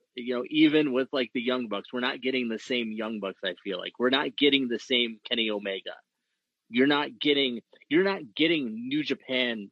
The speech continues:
Pro Wrestling Kenny Omega. You're, you're almost getting Kenny Omega light in a way. Um, and, and another kind of side note is, you know,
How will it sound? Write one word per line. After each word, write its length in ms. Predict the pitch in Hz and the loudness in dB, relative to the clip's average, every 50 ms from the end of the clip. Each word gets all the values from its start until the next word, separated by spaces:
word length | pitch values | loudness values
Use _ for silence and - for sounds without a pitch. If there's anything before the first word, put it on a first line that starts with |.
| _ | _
Pro 140 | - 127 123 | -4 -2 0
Wrestling 440 | 117 120 117 113 - - 131 110 104 | 2 0 0 -2 -4 -6 -8 -8 -6
Kenny 260 | - 127 113 110 107 | -6 -6 -4 -4 -4
Omega. 380 | 104 98 98 98 98 92 - - - _ _ _ _ _ _ _ _ _ _ _ _ _ _ | -4 -2 0 0 0 0 -2 -12 -12 _ _ _ _ _ _ _ _ _ _ _ _ _ _
You're, 180 | - 120 151 - - | -4 -4 -4 -2 -2
you're 200 | 143 139 143 143 | 0 2 2 2
almost 360 | 143 156 170 185 160 - - | 2 2 0 0 -2 -2 0
getting 340 | - 156 156 151 143 135 120 - | 0 0 2 2 0 -2 -6 -8
Kenny 340 | - - - 139 151 147 147 | -10 -6 -2 0 0 2 2
Omega 380 | 143 143 139 127 123 120 120 | 0 0 0 -2 -2 -2 -2
light 540 | 110 104 104 104 104 104 107 110 104 104 - _ | -4 -4 -6 -8 -6 -4 -4 -4 -4 -6 -10 _
in 140 | - 110 104 | -10 -6 -4
a 80 | 98 95 | -4 -4
way. 240 | 90 90 92 95 - - _ _ _ _ _ _ _ _ _ _ _ | -4 -6 -8 -8 -10 -12 _ _ _ _ _ _ _ _ _ _ _
Um, 400 | 117 120 123 117 113 113 117 110 _ _ _ _ _ _ _ _ _ _ _ _ _ _ _ _ _ _ _ | 0 0 2 0 0 -2 -4 -6 _ _ _ _ _ _ _ _ _ _ _ _ _ _ _ _ _ _ _
and, 140 | 160 170 180 160 | 4 4 4 2
and 120 | 156 156 165 | 2 2 2
another 460 | 160 151 160 170 175 180 175 165 139 | 2 2 2 2 2 2 0 0 -2
kind 260 | - - 143 147 131 | -6 -6 -4 -2 -2
of 80 | 117 - | -4 -6
side 400 | - - 120 107 127 147 135 123 | -6 -6 -2 0 0 0 0 -2
note 320 | 117 107 104 101 98 90 - | -6 -4 -4 -4 -6 -6 -8
is, 340 | - 120 117 113 117 - - | -4 -4 -2 -2 -4 -6 -8
you 100 | - 120 | -8 -6
know, 260 | 120 123 117 110 110 | -6 -4 -4 -6 -8